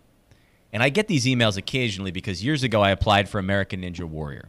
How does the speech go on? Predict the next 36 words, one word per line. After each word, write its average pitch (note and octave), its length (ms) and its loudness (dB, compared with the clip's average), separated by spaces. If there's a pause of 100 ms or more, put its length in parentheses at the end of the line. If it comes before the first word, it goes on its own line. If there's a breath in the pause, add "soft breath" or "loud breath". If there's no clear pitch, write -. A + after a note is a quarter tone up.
Now, G2+ 260 2
don't A2 320 0
go A2+ 80 4
looking G2+ 300 2
at F2 100 -4
back F2+ 240 2
episodes. F2 500 -4
They F2+ 160 -4
never F2+ 380 0
contacted E2+ 560 0
me. E2 100 -4
I D#2 60 -4
heard E2+ 160 -6
absolutely E2+ 340 -8
nothing. F#2+ 360 4 (460 soft breath)
But A#2 120 4
it A#2 80 4
put G#3+ 160 6
me F#3+ 100 2
on C#3+ 140 4
a G#2 40 2
list G#2+ 580 0
where G2+ 540 2
I G#2+ 180 4
will B2+ 120 -2
get G#2+ 220 -4
casting A#2 420 -2
emails F2+ 320 -4
about F2 240 -4
new F#2 140 -4
shows. - 420 -12 (500 soft breath)
Oftentimes D3+ 500 4
it's - 100 -6
a E2+ 60 -6
cooking C3+ 360 0
show, A#2 460 6